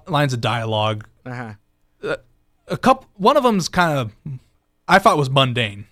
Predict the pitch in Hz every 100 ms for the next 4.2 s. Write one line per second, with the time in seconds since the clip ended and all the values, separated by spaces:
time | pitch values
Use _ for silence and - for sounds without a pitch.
0 | _ - - 120 131 139 120 123 110 117
1 | 110 110 110 113 _ _ _ _ _ -
2 | 117 113 107 107 _ _ _ _ _ _
3 | _ _ 143 156 233 262 196 180 185 -
4 | 107 113